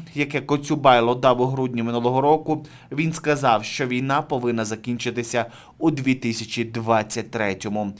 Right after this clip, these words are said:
«Я ще десять років не витримаю», жартував він. «Я собі ставлю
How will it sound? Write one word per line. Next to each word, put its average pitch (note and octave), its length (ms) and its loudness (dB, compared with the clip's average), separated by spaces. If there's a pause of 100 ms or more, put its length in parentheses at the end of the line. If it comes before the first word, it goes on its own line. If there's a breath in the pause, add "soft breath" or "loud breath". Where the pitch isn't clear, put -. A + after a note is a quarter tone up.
(380 loud breath)
«Я E3+ 160 4
ще F3 240 2
десять F3+ 540 0
років C3 360 0
не B2 120 -2
витримаю», A2+ 680 -2 (200)
жартував G#2+ 640 0
він. A2 300 -2 (280 loud breath)
«Я C#3 120 0
собі D3+ 280 -2
ставлю D3+ 440 4